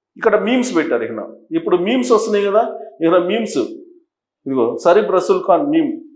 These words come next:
మహమ్మద్ సరీబ్ రసూల్ ఖాన్ మీమ్స్ చూడండి. ఇదిగో మహమ్మద్ సరీబ్ రసూల్ ఖాన్ సైలెంట్గా ఉన్న ఫ్యాండమ్‌ని లే-, ఫ్యాండమ్‌ని లేపి మరీ తన్నించుకుంటారుగా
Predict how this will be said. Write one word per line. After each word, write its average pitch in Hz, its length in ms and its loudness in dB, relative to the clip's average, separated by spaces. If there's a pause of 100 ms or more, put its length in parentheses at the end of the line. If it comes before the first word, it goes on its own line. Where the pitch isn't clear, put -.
(160)
మహమ్మద్ 202 380 -2
సరీబ్ 185 280 -4
రసూల్ 151 320 -8
ఖాన్ 113 160 -6 (1300)
మీమ్స్ 208 300 -2
చూడండి. 135 360 -2 (1160)
ఇదిగో 143 240 2
మహమ్మద్ 190 340 2
సరీబ్ 170 300 0
రసూల్ 156 340 -2
ఖాన్ 120 160 -4 (1800)
సైలెంట్గా 202 540 2 (100)
ఉన్న 180 160 0 (920)
ఫ్యాండమ్‌ని 190 580 0 (540)
లే-, - 200 -2 (840)
ఫ్యాండమ్‌ని 185 480 0
లేపి 175 200 -4 (120)
మరీ 202 180 0 (340)
తన్నించుకుంటారుగా 156 1200 0